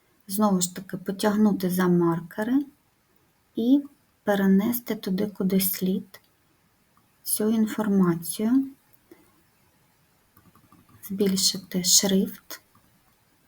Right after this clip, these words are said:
Так. І можна, нам ще залишилось вставити зображення.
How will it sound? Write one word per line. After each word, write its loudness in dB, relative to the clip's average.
Так. -10
І 10
можна, 6
нам 2
ще 0
залишилось -2
вставити -2
зображення. 0